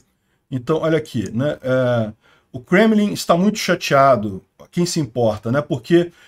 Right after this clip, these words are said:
teve o retorno dos comandantes do Azov para a Ucrânia e eles dizem que a Turquia violou o, o acordo e ninguém avisou os russos sobre isso, né? E tá aqui, ó, o retorno dos líderes do grupo Azov,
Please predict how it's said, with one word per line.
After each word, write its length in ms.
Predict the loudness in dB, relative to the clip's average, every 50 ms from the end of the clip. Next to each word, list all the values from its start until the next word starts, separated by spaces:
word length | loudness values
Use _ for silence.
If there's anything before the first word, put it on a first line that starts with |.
| _ _ _
teve 180 | 2 4 4 4
o 60 | 4
retorno 580 | 4 2 2 2 0 2 4 4 4 4 2
dos 140 | 0 -2 -4
comandantes 580 | -4 -2 0 0 2 2 2 2 0 0 -2 -4
do 120 | 0 2
Azov 520 | 2 2 2 2 4 6 6 6 4 2 -2
para 300 | -2 2 4 4 6 6
a 60 | 4 4
Ucrânia 680 | 2 -2 -4 -2 0 2 2 2 2 2 0 -2 -4 -8 -16 _ _ _ _ _
e 60 | 0 2
eles 160 | 2 2 0
dizem 340 | 0 0 0 0 2 0 0
que 120 | 0 -2
a 40 | -2
Turquia 680 | -2 -6 -10 -10 -10 -6 -4 -2 0 2 0 0 -2 -4
violou 640 | -8 -6 -2 0 2 2 4 4 4 4 4 2 0 -4
o, 180 | -6 -6 -6 -6 -8
o 200 | -4 2 2 2
acordo 600 | 2 2 0 0 0 2 2 0 0 -2 -4 -2
e 100 | 0 0
ninguém 380 | 2 2 0 0 0 2 2
avisou 420 | 2 2 0 -2 0 0 0 0 0
os 120 | 0 -2
russos 480 | -2 -2 -2 -4 -6 -10 -14 -14 -16 -20 _ _ -20 -20 _ _
sobre 320 | -4 -2 0 0 2 0
isso, 440 | 2 2 0 0 -2 -4 -8 -6 -4
né? 180 | -4 -4 -4 -6 _ _ _ _ _ _ _ _ _
E 80 | -12 -4
tá 140 | -2 0
aqui, 200 | 0 0 0 -2
ó, 80 | -2 0
o 100 | 0 0
retorno 440 | 0 0 0 2 2 2 4 4 2
dos 140 | 0 -2 -2
líderes 440 | -2 -2 0 2 2 0 0 0
do 240 | -2 -2 -2 0 0
grupo 320 | 2 2 0 0 2 2 0
Azov, 640 | 0 0 2 4 6 6 6 4 2 0 -4 -4